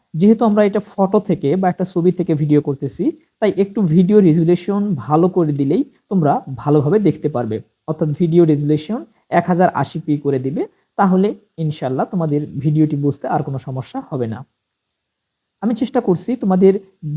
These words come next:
যে কোনো পরীক্ষার এমসিকিউ এবং সৃজনশীলের সমাধান নিয়ে ভিডিও করতে, তাই অবশ্যই সবগুলো বিষয়ের ভিডিও সবার আগে পেতে আমার চ্যানেলটিকে সাবস্ক্রাইব করে বেল নোটিফিকেশন on করে রেখো।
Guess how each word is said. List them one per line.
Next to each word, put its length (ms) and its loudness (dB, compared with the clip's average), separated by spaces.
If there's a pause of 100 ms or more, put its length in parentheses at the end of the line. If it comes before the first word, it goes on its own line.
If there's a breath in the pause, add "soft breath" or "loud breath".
যে 80 4 (120)
কোনো 160 -2 (120)
পরীক্ষার 540 2 (340)
এমসিকিউ 520 0 (200)
এবং 120 0 (100)
সৃজনশীলের 580 2
সমাধান 380 -2
নিয়ে 220 0
ভিডিও 260 4
করতে, 220 -2 (420 soft breath)
তাই 100 -2 (120)
অবশ্যই 500 0 (240)
সবগুলো 500 2
বিষয়ের 460 0 (320)
ভিডিও 260 0 (180)
সবার 260 0
আগে 220 2
পেতে 200 0 (260)
আমার 180 -2
চ্যানেলটিকে 460 -2
সাবস্ক্রাইব 500 -4
করে 140 -2 (180)
বেল 220 2
নোটিফিকেশন 460 -8 (120)
on 80 -4 (100)
করে 180 -4
রেখো। 220 -10